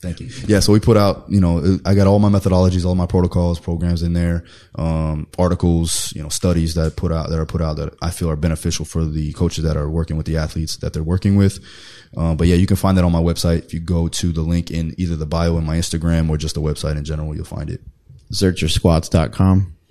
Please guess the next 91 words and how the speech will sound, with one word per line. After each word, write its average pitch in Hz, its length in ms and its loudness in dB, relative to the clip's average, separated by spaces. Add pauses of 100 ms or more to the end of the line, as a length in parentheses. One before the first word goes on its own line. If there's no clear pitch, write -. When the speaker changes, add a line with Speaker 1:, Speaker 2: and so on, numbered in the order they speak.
Speaker 1:
Uh, 80 640 0
<laughs> 107 320 2
why - 140 4
you, 415 220 6
are 208 120 2
you 269 120 6
hating 185 220 4
on 147 100 2
the 120 60 2
Zercher 113 260 2
squats 107 300 2
right 110 80 4
Speaker 2:
No, - 100 8
Speaker 1:
now? 185 140 6
Speaker 2:
they're 147 140 6
just 185 240 4
Speaker 1:
I'm 220 100 4
gonna 208 160 6
go 165 120 6
ahead 143 180 8
and 117 80 2
put 131 200 4
you 117 140 2
onto 104 180 0
the 95 60 0
Zercher 90 240 -2
Speaker 2:
You 92 60 -4
Speaker 1:
squat. 147 180 6
Speaker 2:
know, 151 160 6
Speaker 1:
That's 151 160 2
Speaker 2:
you - 80 4
Speaker 1:
it. 127 40 6
Speaker 2:
know, 139 120 6
you 113 160 6
know 117 140 6
what? 123 180 4
I'm 104 220 2
just 101 160 -2
happy 98 300 2
I - 20 2
don't 92 140 2
have 90 100 -2
to 82 60 -4
do 92 180 -2
'em 95 120 0
anymore. 73 360 -6
Speaker 1:
Yeah, 90 240 -2
that's 92 180 0
Speaker 2:
You 87 60 0
know, 92 80 2
Speaker 1:
true. 82 80 4
Speaker 2:
they 101 120 4
were 104 200 2
part 107 260 2
Speaker 1:
You're 160 120 6
Speaker 2:
of 156 60 6
Speaker 1:
a - 40 2
Speaker 2:
my, 156 140 6
Speaker 1:
bodybuilder 110 340 4
now. 76 200 -6 (180)
Speaker 2:
they 117 120 6
were 120 120 8
Speaker 1:
Forgot. 107 120 4
Speaker 2:
part 135 160 4
of 131 60 2
my 110 160 2
powerlifting 101 640 0
career. 82 340 -2
They 87 140 -2
Speaker 1:
Yeah. 82 80 0
Speaker 2:
were, 85 120 -4
I 95 320 -4
Speaker 1:
Well, 117 120 4
that's 151 180 4
good 139 220 6
because 101 260 2
Speaker 2:
Yeah. 101 80 4
Speaker 1:
not 110 120 4
a 107 40 6
lot 104 160 4
of 92 60 0
powerlifters 90 600 0
actually 85 300 -4
implement - 380 -6
that. - 160 -10
Speaker 2:
Yeah, 90 340 -2
I 82 60 -4
did 82 80 -8
Speaker 1:
You 82 160 -4
know? 107 240 2
Speaker 2:
those. 117 40 -2